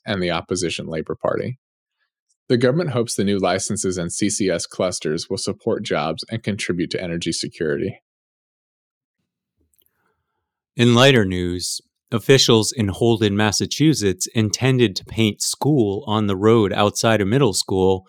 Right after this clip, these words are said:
Speaker 2: as a warning for reduced speed limits, but a spelling error resulted in S H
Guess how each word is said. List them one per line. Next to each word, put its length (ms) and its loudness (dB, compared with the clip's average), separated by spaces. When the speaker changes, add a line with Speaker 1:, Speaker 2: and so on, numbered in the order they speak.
Speaker 2:
as 180 2
a 40 2
warning 460 2
for 180 -6
reduced 440 -2
speed 260 0
limits, 480 -6
but 160 4
a 20 6
spelling 540 2
error 240 0
resulted 600 0
in 280 -2
S 420 0
H 460 2